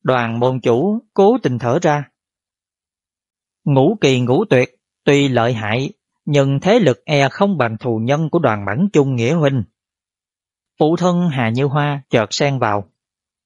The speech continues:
"Trung Nguyên có câu, tam gia phái, nhất bang, thất đại phái võ lâm. Có phải thù nhân của Ngọa Long Cốc là một trong những nhân vật này?"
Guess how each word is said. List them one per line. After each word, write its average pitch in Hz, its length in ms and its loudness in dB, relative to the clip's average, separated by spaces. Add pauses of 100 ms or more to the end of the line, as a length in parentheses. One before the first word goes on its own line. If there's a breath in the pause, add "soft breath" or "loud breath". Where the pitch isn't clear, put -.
(680)
"Trung 143 240 2
Nguyên 147 360 2
có 220 180 2
câu, 151 360 0 (440)
tam 127 300 0
gia 120 200 0
phái, 190 520 -4
nhất 196 300 2
bang, 139 320 -4 (520)
thất - 280 -4
đại 123 280 0
phái 190 320 -2
võ 135 200 -4
lâm. 143 300 0 (540)
Có 262 160 4
phải 202 400 0
thù 143 260 0
nhân 170 280 0
của 196 100 0
Ngọa 123 240 -2
Long 127 240 -2
Cốc 165 180 0 (280)
là 180 160 2
một 175 260 2 (100)
trong 254 160 2
những 170 240 0
nhân 175 240 2
vật 120 200 -2
này?" 110 340 -4